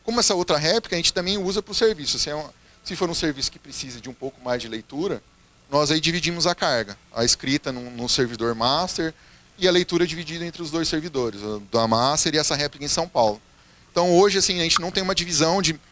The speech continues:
vários bancos de dados, master, master, né, que to-, vários masters, e, e depois juntamos e conciliamos isso no, numa aplicação.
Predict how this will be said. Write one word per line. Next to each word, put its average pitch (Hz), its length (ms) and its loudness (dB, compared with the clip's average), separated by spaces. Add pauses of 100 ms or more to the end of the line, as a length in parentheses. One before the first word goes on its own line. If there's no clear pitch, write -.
(320)
vários 160 320 0
bancos 139 260 -4
de 135 80 -6
dados, 135 380 0
master, 127 440 2
master, 135 520 0
né, 135 200 0
que 110 280 -4 (260)
to-, 131 220 0
vários 127 340 0
masters, 160 500 0 (440)
e, 139 360 2
e 139 60 -10
depois 160 300 4
juntamos 160 480 0
e 147 80 -6
conciliamos 147 500 -2
isso 143 200 2
no, 147 340 0
numa 143 140 0
aplicação. 147 560 0